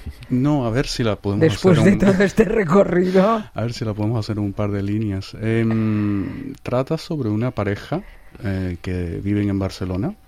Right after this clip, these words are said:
Speaker 1: Él es venezolano y ella es catalana. Y se van a mudar a los Estados Unidos con todos sus visados aprobados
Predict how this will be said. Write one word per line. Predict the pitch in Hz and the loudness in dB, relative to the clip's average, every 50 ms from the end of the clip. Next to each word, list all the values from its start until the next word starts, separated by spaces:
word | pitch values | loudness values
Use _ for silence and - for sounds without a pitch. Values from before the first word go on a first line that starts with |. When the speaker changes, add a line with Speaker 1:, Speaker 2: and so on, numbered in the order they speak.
| - - - - - | -20 -20 -20 -14 -8
Speaker 1:
Él | - 98 95 | -6 -6 -4
es | 95 | -4
venezolano | 101 98 95 92 - - 90 87 85 92 104 127 135 | -4 -4 -6 -6 -6 -8 -6 -6 -4 -4 -2 -2 -2
y | 131 110 101 95 | -2 -2 -2 -4
ella | 92 92 90 90 87 | -2 -2 -2 -4 -4
es | 87 87 85 - | -4 -6 -8 -8
catalana. | - - - - 90 85 82 87 110 147 175 - - - - - - - - - - - - - | -10 -10 -10 -8 -8 -6 -6 -4 -4 -6 -6 -8 -16 -20 -20 -18 -18 -18 -20 -20 -20 -20 -12 -4
Y | 117 113 113 113 110 110 107 107 104 98 | -2 0 0 0 0 0 0 0 -2 -4
se | - - 113 | -6 -6 -6
van | 98 107 123 | -2 0 0
a | 151 | 0
mudar | 143 120 107 107 107 | 0 0 0 -2 -2
a | 123 | -2
los | 120 113 110 | -2 -2 -4
Estados | 95 - - 104 107 110 - - | -6 -6 -6 -4 -4 -4 -2 -2
Unidos | 104 98 101 113 113 | -2 -2 -2 -4 -4
con | - - 98 95 | -6 -8 -8 -6
todos | 95 95 98 101 - | -4 -4 -6 -6 -6
sus | - 101 98 98 | -6 -6 -6 -4
visados | 98 95 92 - - 95 92 92 95 95 95 92 90 - - - - - - - - - - | -4 -6 -6 -4 -4 -4 -2 -2 -2 -2 -2 -4 -6 -10 -14 -16 -16 -18 -18 -20 -20 -16 -8
aprobados | - 85 - - 92 87 87 90 95 117 147 - - | -8 -6 -4 -2 -2 0 0 0 0 -2 -4 -6 -12